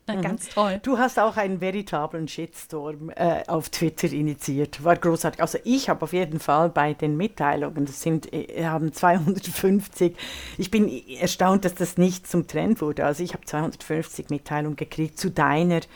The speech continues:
Speaker 2: äh, zu deiner U-, zu deinem Urst-, äh, Ursprungspost, weil du hast mich, äh, getaggt. Äh, war
Speaker 1: Also, du, ich
Speaker 2: großartig.
Speaker 1: hab
Speaker 2: Weißt du, ich
Speaker 1: wahnsinnig
Speaker 2: musste
Speaker 1: nett
Speaker 2: zuerst noch
Speaker 1: geschrieben,
Speaker 2: suchen.
Speaker 1: ne?
Speaker 2: Ja.
Speaker 1: Also das ist auch einfach ein Hinweis an der Redaktion,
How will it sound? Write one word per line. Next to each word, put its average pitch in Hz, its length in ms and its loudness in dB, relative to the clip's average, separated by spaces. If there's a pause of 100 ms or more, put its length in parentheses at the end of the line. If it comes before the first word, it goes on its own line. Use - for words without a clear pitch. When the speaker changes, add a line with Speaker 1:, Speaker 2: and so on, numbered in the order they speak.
(300)
Speaker 2:
äh, 180 200 4
zu 185 140 0
deiner 170 380 4
U-, 165 180 -6
zu 196 140 -4
deinem 180 240 6
Urst-, - 460 -4 (140)
äh, 170 160 2
Ursprungspost, 170 840 4
weil 147 120 4
du 165 120 2
hast 160 240 0
mich, 160 340 -2
äh, 156 140 -2
getaggt. 151 640 0 (320)
Äh, 185 140 2
war - 180 0
Speaker 1:
Also, 165 180 6
du, 190 60 4
ich 208 80 4
Speaker 2:
großartig. 262 300 8
Speaker 1:
hab - 140 4
Speaker 2:
Weißt 208 200 10
du, - 40 6
ich - 80 6
Speaker 1:
wahnsinnig - 0 -
Speaker 2:
musste 247 280 12
Speaker 1:
nett 220 200 10
Speaker 2:
zuerst 175 240 8
noch 202 220 8
Speaker 1:
geschrieben, 294 440 4
Speaker 2:
suchen. 185 160 2
Speaker 1:
ne? 220 100 2 (240)
Speaker 2:
Ja. 156 280 4
Speaker 1:
Also - 160 4
das 269 200 4
ist 269 180 -2
auch 240 220 0
einfach 233 280 -2
ein 190 140 -2
Hinweis 226 540 0
an 233 140 -4
der 214 160 -4
Redaktion, 190 840 -4